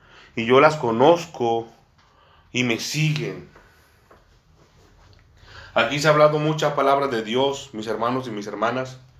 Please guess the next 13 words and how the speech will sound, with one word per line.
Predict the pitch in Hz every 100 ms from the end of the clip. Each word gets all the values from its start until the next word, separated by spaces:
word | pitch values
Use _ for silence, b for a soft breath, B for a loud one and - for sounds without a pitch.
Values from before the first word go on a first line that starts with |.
| b b b b b -
Algunos | 104 110 139 143
han | 143
puesto | 139 143 151 143 131
en | 110
práctica | 127 135 135 147 127
mucho. | 120 147 151 151 143 - - b b b b -
Yo | 117
también | 131 139 143
he |
puesto | 139 143 143
en | 127
práctica | 139 139 143 139
mucho | 123 135 151 139